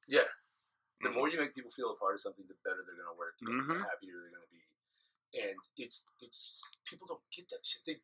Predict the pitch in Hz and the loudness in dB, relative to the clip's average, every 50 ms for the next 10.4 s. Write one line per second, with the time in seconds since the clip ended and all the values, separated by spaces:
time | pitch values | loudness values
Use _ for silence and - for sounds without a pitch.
0 | - 285 - - - - - _ - 214 208 - 294 269 247 - 294 269 - 254 | -12 -20 -20 -20 -20 -20 -20 _ -2 0 2 2 2 2 6 8 8 10 10 10
1 | 254 240 233 247 240 - - - - - - 180 254 269 - 311 - - 160 156 | 10 10 8 6 8 8 8 8 6 0 -4 -2 0 0 0 0 2 4 4 4
2 | - 262 262 - - - 302 - - - - - 508 - - - - - - 113 | 4 2 -2 2 8 8 10 12 12 12 12 12 12 8 4 2 -2 -2 -2 -2
3 | - - - - - - - - - - - - - - - - - - _ - | -4 -4 -8 -10 0 2 2 2 4 4 4 4 4 4 2 -2 -2 -2 _ -14
4 | - - - 240 277 302 262 - - 226 220 - 185 160 139 156 170 175 139 120 | -8 2 6 8 8 8 8 10 12 10 10 10 8 0 2 4 4 4 4 4
5 | 120 127 131 135 156 175 - - 165 - - 123 147 151 - - - - _ _ | 0 0 -2 -6 -6 -2 0 2 0 0 2 0 -2 -2 -2 -4 -12 -20 _ _
6 | _ _ - - 123 120 - 95 95 - - _ _ - 127 147 160 180 185 - | _ _ 6 8 10 10 10 6 2 -2 -6 _ _ -6 -4 -2 -2 2 6 6
7 | - - - - - 131 104 98 90 87 - - _ _ _ _ _ _ _ _ | 6 6 6 2 -2 -4 -4 -4 -6 -8 -14 -20 _ _ _ _ _ _ _ _
8 | _ _ _ _ _ _ _ _ _ _ _ _ _ _ - 127 127 123 120 117 | _ _ _ _ _ _ _ _ _ _ _ _ _ _ -6 -4 -2 -2 -4 -4
9 | - - 110 104 98 95 90 - - - - - _ _ _ _ _ _ - - | -8 -10 -6 -4 -4 -6 -6 -8 -16 -18 -20 -20 _ _ _ _ _ _ -20 -20
10 | - _ _ _ _ _ - | -20 _ _ _ _ _ 4